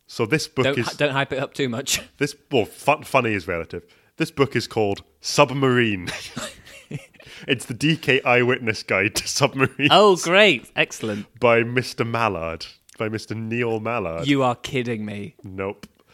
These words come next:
Speaker 1: By, um, by Mister Neil Mallard and the U S Navy Submarine Force Museum. <laughs>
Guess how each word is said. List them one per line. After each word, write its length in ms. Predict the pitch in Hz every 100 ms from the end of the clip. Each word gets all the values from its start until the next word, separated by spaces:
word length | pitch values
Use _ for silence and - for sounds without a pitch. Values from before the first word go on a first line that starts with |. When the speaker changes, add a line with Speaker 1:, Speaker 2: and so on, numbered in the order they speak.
| _ _ _ -
Speaker 1:
By, 300 | 101 101 104
um, 460 | 104 101 98 98
by 140 | 98 104
Mister 280 | 123 - 113
Neil 220 | 127 131
Mallard 400 | 131 120 104 104
and 160 | 120 107
the 60 |
U 280 | 107 107 127
S 200 | 120 -
Navy 340 | 120 110 104 101
Submarine 600 | - 104 107 104 101 101
Force 380 | - 101 98 104
Museum. 360 | 101 98 95 - - -
<laughs> 80 | -